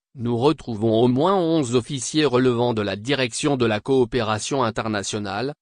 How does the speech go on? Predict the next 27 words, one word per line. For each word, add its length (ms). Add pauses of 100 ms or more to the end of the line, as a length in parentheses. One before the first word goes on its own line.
(100)
huit 360
officiers 520
relevant 480
de 100
la 120
direction 600
de 100
la 140
recherche 500
et 100
investigation 840
ainsi 280
que 100
plus 260
de 100
dix 320
officiers 600
et 40
des 140
civils 540
assimilés 500
relevant 500
de 100
la 120
direction 580
d'analyse 640
stratégique. 760